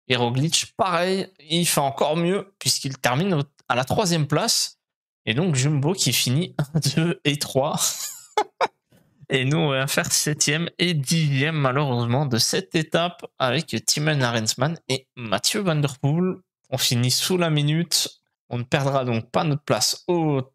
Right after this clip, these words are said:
sur le podium puisqu'on est toujours troisième à, euh,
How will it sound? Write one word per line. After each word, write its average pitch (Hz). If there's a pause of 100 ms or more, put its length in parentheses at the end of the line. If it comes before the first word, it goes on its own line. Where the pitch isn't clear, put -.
(200)
sur 120
le 139
podium 160
puisqu'on -
est 139
toujours 127
troisième 107 (160)
à, 120
euh, 87